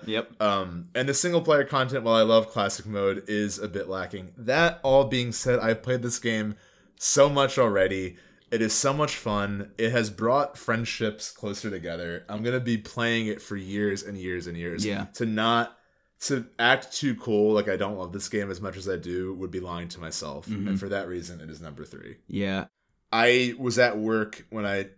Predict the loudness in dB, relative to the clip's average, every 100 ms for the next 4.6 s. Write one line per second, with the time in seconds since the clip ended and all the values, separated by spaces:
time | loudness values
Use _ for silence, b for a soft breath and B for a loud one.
0 | _ -10 -6 -4 -4 -2 -4 -6 -10 -8
1 | -6 -4 -6 -6 -6 -6 -6 -4 -2 -4
2 | -6 -10 -6 -2 -2 -2 -4 -4 -2 -2
3 | -4 -4 -2 -2 -2 0 2 2 0 -4
4 | -4 -8 -8 -10 -10